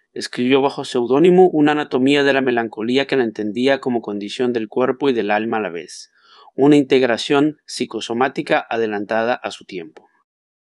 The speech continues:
Kierkegaard vio en la conciencia capaz de desesperarse un signo de espíritu, no de avería. El ser humano como síntesis de lo finito y lo infinito, de lo temporal y lo eterno,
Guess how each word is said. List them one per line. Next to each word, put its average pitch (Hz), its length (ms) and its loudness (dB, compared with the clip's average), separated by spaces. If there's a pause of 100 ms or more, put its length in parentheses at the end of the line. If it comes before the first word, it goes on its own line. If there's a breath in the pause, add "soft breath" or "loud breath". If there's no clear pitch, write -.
(120)
Kierkegaard 165 680 2
vio 131 200 2
en 151 100 2
la 147 100 0
conciencia 131 640 0
capaz 123 360 0
de 117 180 -4
desesperarse 113 720 -4
un 123 80 0
signo 120 380 -4
de 107 60 -4
espíritu, 113 760 -8
no 113 240 -4
de 117 100 0
avería. 101 580 -6 (460 loud breath)
El 120 160 0
ser 175 220 2
humano 170 400 2
como 147 260 0
síntesis 147 720 0
de 110 100 -4
lo 107 140 -4
finito 139 480 -2
y 139 80 0
lo 131 100 -2
infinito, 127 680 -4 (320 loud breath)
de 123 120 0
lo 127 120 0
temporal 123 540 0
y 165 80 2
lo 139 100 0
eterno, 95 600 -6